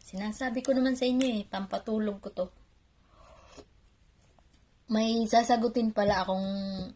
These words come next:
isang katanungan. Sabi kasi, "Papayag ka ba?" Bisaya kasi yun na tanong. "Sugot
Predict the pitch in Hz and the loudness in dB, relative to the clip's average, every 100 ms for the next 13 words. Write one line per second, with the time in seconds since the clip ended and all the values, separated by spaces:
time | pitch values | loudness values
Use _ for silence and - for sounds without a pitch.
0 | - - - 190 190 175 - 160 165 156 | -16 -10 -6 -4 -2 -4 -2 -4 -4 -6
1 | 151 160 156 131 - - - - - - | -6 -8 -8 -12 -20 -20 -20 -20 -20 -20
2 | - - - - - - - 226 254 254 | -20 -20 -20 -20 -20 -6 0 2 4 4
3 | 220 - 175 170 - - _ - - - | 4 4 2 2 -6 -18 _ -20 -20 -20
4 | - - - - 202 202 220 226 240 240 | -20 -20 -20 -6 -4 0 2 4 4 4
5 | 220 208 - 196 196 226 175 - _ _ | 2 -2 -2 0 2 2 0 -6 _ _
6 | _ _ _ - - - 214 285 285 285 | _ _ _ -20 -18 -4 4 8 8 8
7 | 262 254 226 214 196 - 160 170 170 - | 2 0 0 2 0 -4 -8 -8 -12 -18
8 | _ - - _ _ _ - - 254 247 | _ -20 -20 _ _ _ -12 0 4 4
9 | 226 247 | 4 2